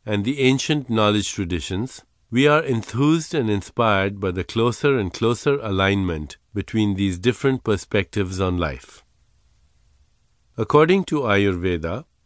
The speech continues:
the ancient healing tradition of India, aging is an illusion because your true self is neither your body nor your mind. Your essential nature,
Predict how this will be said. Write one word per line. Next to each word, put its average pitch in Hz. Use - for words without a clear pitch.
the 123
ancient 135
healing 127
tradition 101
of 90
India, 85
aging 127
is 110
an 107
illusion 120
because 101
your 101
true 151
self 98
is 95
neither 117
your 104
body 90
nor 90
your 92
mind. 95
Your 113
essential 143
nature, 85